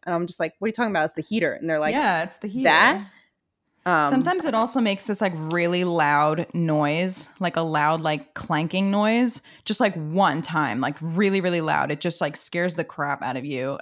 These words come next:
Speaker 2: And now it's like, I'm so used to it now. But I was doing, like, a sound meditation the other night, and I was, like, in my room with the headphones on, and, like,
Speaker 1: <laughs>
Speaker 2: no one else was home, and I heard it, and it, like,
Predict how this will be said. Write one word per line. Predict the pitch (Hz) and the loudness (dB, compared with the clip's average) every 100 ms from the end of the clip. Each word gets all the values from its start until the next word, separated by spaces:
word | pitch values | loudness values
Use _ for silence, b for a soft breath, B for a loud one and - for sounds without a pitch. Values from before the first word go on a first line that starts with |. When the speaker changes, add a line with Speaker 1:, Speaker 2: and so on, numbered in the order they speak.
| - | -4
Speaker 2:
And | 156 147 143 - | -4 -2 -4 -6
now | 180 190 214 | 0 2 4
it's | 214 | 2
like, | 202 | 0
I'm | 139 180 | 0 -2
so | - 220 | 0 -2
used | 185 175 165 | 0 -2 -4
to | - 143 | -2 -2
it | - | 0
now. | 131 117 135 - B | 0 2 2 -2 B
But | - | 2
I | 185 | 4
was | 185 | 4
doing, | 160 226 | 4 6
like, | 233 214 | 6 4
a | |
sound | 185 - 160 165 160 | 0 0 2 2 2
meditation | 143 135 185 135 165 | 0 -2 -2 -2 0
the | 147 | 0
other | 147 | 0
night, | 147 147 | 0 0
and | 123 156 | 0 -2
I | |
was, | 151 | -2
like, | 170 - | -4 -6
in | 170 | -8
my | 175 | -6
room | 170 170 | -6 -6
with | 165 - | -10 -12
the | |
headphones | 160 165 151 - 175 349 | -12 -8 -8 -6 -2 0
on, | 156 | 4
and, | 349 | 4
like, | 320 233 | 4 0
Speaker 1:
<laughs> | |
Speaker 2:
no | 175 | 0
one | 170 180 | -2 0
else | 185 202 | -2 -4
was | 180 | -6
home, | 190 170 190 | -2 0 2
and | 190 | 2
I | |
heard | 165 - 180 175 | 0 0 0 2
it, | 214 233 | 2 0
and | 202 | -2
it, | - | -2
like, | 175 170 | -4 -6